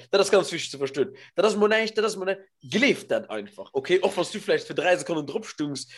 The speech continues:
äh, um Pavé an, das hat nicht anständig gemacht, wie es das sollen, okay? Das, äh, und rein, das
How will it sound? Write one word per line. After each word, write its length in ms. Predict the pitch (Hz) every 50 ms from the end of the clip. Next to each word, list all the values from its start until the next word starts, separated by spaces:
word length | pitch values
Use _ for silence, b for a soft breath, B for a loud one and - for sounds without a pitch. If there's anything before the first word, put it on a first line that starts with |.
| B B
äh, 140 | - 135 135 135 -
um 180 | 156 151 135 -
Pavé 680 | - 170 143 - 151 185 214 240 240 247 240 - -
an, 300 | 135 139 139 135 135 135
das 180 | 139 147 139 -
hat 120 | 147 -
nicht 120 | 147 143 165
anständig 380 | 160 156 139 151 139 127 -
gemacht, 300 | - 139 143 151 151 143
wie 60 | 131 131
es 80 | -
das 200 | - 135 120 104
sollen, 380 | 117 143 214 254 208 160 143 147 b b b b -
okay? 440 | 131 127 - 190 214 202 202 208 -
Das, 120 | - 135 135 139
äh, 60 | 156
und 360 | 143 131 131 139 139 139 127 131
rein, 240 | 123 170 208 202 202 B B B _ - - -
das 500 | - 160 160 175 170 - - - - _